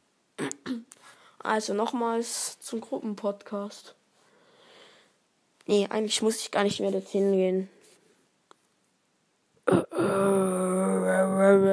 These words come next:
Ich bin ein Gummibär. Ich bin ein Gummibär. Ja, vielleicht nimmt er mich auch nicht in einen Gruppenpodcast, weil ich behindert bin. <laughs> Nee, Spaß. Aber Junge,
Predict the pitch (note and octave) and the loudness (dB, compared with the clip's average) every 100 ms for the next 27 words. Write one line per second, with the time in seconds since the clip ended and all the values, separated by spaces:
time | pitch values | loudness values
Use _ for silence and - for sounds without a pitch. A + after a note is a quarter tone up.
0 | F#3+ G3 F#3 F#3+ - F#3+ F#3 F#3+ G3 A3+ | 2 -2 -12 -16 -12 -10 -10 -10 -6 -4
1 | G#3 F#3 F#3 F#3+ F#3+ F#3+ - - - - | -2 -4 -4 -6 -6 -4 -4 -4 -12 -8
2 | - G3+ F#3 F#3+ A3+ B3 B3+ C4+ D4 D4 | -6 -6 -8 -8 -6 -6 -8 -12 -12 -14
3 | - - - - - - C#4 D#4 D#4+ E4 | -20 -20 -12 -6 -6 -2 0 0 0 -4
4 | D4+ C#4 C4+ C4+ C4 B3 B3 A#3+ - A#3 | -4 0 0 2 0 0 -2 -6 -4 -2
5 | A3 G#3+ A3 G#3 - G#3+ - G#3+ A3 G3+ | -2 -2 -4 -4 -4 -6 -4 -6 -2 -2
6 | G3+ - G3 G#3 A3 G3 - - F#3+ F#3+ | -2 -2 -2 -2 -2 -4 -8 -10 -10 -6
7 | A#3 C#4 A#3+ - F4 F4 C#4+ - G3+ G3+ | -6 -4 -6 -6 -8 -6 -8 -4 -4 -4
8 | - - A2 - - C4+ C4+ - - - | -6 -8 -8 -10 -10 -10 -12 -16 -20 -20
9 | - - A#3+ - - A3 A3 A3 | -10 -8 -6 -8 -8 -6 -4 -6